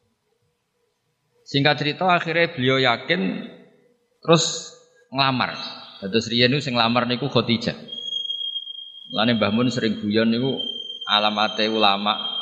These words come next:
iku warasatul anbiya. Niku kudune disenengi wong wedok aja seneng. Dadi disenengi iku gagak. Mergi riyen Nabi Yusuf disenengi Zulaikha, Kanjeng Nabi disenengi Khadijah.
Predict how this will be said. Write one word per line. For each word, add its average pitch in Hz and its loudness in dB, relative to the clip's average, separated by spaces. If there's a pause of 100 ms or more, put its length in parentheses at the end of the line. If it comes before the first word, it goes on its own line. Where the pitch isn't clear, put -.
(100)
iku 110 -2
warasatul 113 2
anbiya. 95 2
Niku 113 -2 (480)
kudune 113 2
disenengi 113 0
wong 110 2
wedok 104 -2
aja 104 2
seneng. 98 2
Dadi 95 -2
disenengi 110 0
iku 127 -2
gagak. - 0 (640)
Mergi 107 -6
riyen 113 4
Nabi 104 0
Yusuf 123 2
disenengi 101 0
Zulaikha, 92 0
Kanjeng 104 2
Nabi 107 0
disenengi 104 0
Khadijah. 92 -2